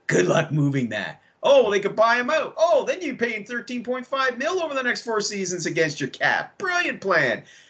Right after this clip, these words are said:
Basically, the Sharks are screwed right now with this guy. They are screwed. They're stuck with him.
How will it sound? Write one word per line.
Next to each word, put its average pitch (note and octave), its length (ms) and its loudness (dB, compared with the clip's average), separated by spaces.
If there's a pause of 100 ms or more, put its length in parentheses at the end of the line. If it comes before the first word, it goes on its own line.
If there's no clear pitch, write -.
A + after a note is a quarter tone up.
(140)
Basically, B3+ 600 0
the D#3+ 140 -2
Sharks B2 440 2
are G2 180 -6
screwed A2+ 1300 -2 (160)
right G2 260 -6
now F2 320 -8 (100)
with G2+ 140 -16
this G2 180 -8
guy. E2 340 -4 (160)
They G#2+ 100 -4
are G#2 160 0
screwed. G#2+ 960 -4 (240)
They're G#2 100 -4
stuck - 500 -2
with D#3+ 160 -2
him. F#3 220 -2